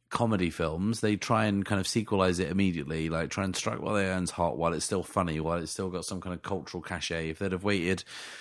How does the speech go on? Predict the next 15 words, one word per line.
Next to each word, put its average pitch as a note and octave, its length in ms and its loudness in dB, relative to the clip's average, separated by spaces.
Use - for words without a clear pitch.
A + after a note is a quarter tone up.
twenty G#2+ 260 4
years G2+ 280 4
to - 80 -6
make F#2 160 -4
a G2 40 -6
sequel F#2+ 400 0
to F2+ 460 0
Austin F2+ 320 -4
Powers, G2+ 600 2
people G#2+ 220 2
would F#2+ 60 4
have F2+ 60 2
been F#2 120 4
like, F2+ 180 2
"Eh, D#3+ 280 0